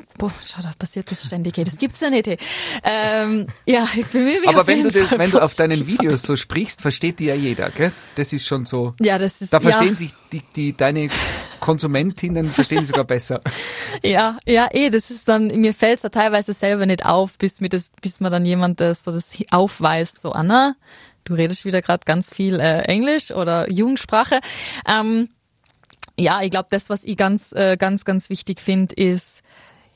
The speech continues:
Speaker 1: hi-, tiefer zu gehen, hinter die Kulisse und s-, und wirklich so, äh, sich bewusst zu sein, das, was man online sieht, ist eine tiny, tiny, kleine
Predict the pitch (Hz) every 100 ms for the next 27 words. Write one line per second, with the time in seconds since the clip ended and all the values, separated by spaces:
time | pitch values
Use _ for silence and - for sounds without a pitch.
0 | - 240 226 - 285 240 214 - 180 202
1 | 170 165 190 254 247 220 208 220 220 -
2 | 196 175 190 - - - 202 190 208 -
3 | 208 - 196 185 185 - - - - -
4 | - - - - - - 196 220 190 220
5 | - - 202 190 180 185 190 - 202 208
6 | 196 - 202 208 190 196 - 208 202 -
7 | 196 - 196 190 - - - _ _ _
8 | - - 285 302 311 302 - - 269 269
9 | 262 254 - 247 240 240 233